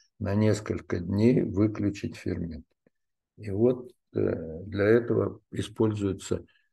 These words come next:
м, как бы в-, реакции, в которых, э, участвует ингибитор. При этом этот ингибитор как бы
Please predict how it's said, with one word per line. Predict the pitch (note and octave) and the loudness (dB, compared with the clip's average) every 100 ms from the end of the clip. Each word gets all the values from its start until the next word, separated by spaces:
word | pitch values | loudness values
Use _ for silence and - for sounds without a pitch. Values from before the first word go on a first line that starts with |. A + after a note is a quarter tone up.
| _ _ _ - | _ _ _ -12
м, | A2+ G#2 G#2 G2+ | -8 -8 -8 -8
как | F#2 | -4
бы | F2+ - - _ | -2 -4 -8 _
в-, | G2 F#2 F#2+ - - C3 G2+ G2 | -6 -4 -6 -10 -18 -10 -2 4
реакции, | A2+ B2 B2 - A2 G2 | 6 6 2 -6 -2 -2
в | - | -4
которых, | - F#2+ A2+ G2 F2+ - | -4 -2 2 0 0 -6
э, | A2 F#2+ F2+ G2 - _ _ _ _ - | -8 -8 -8 -12 -20 _ _ _ _ -2
участвует | A2 - G#2+ G#2+ - F#2+ F#2 E2+ | -2 2 2 2 0 -6 -6 -6
ингибитор. | G2 F#2 F#2+ F#2 D#2 - - - _ _ _ _ - | -4 0 0 0 -4 -6 -14 -16 _ _ _ _ -8
При | - B2+ | 4 4
этом | - A2 - | 6 2 2
этот | A2 G#2 | 0 2
ингибитор | A2+ A2 G#2+ A2 C#3 G#2+ G2 - | 2 4 2 0 0 -2 -4 -10
как | - G#2 F#2+ | -4 -4 -2
бы | G2+ F#2+ | -2 -2